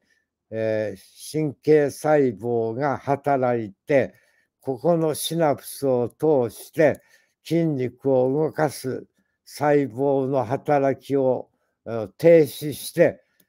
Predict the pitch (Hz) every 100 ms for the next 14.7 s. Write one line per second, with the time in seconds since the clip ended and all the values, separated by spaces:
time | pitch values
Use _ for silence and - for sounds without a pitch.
0 | _ - 143 127 - 160 160 139 120 123
1 | 127 120 143 139 123 139 147 135 - -
2 | 131 104 85 127 131 135 - 143 139 -
3 | _ _ - 131 117 98 151 117 - 117
4 | 101 101 - _ _ _ _ _ - 139
5 | 120 160 185 190 170 165 - 170 - -
6 | 196 185 139 127 151 135 - _ _ _
7 | - 151 156 127 - 156 131 92 151 -
8 | _ 151 139 135 135 123 135 127 113 -
9 | - 120 - _ _ _ - 131 147 135
10 | 110 170 165 170 - 131 104 - _ _
11 | _ _ - - _ _ 120 120 113 107
12 | 98 - _ _ _ _ _ _ 165 139
13 | - - 156 139 117 - 160 147 143 -
14 | 160 156 147 143 143 113 101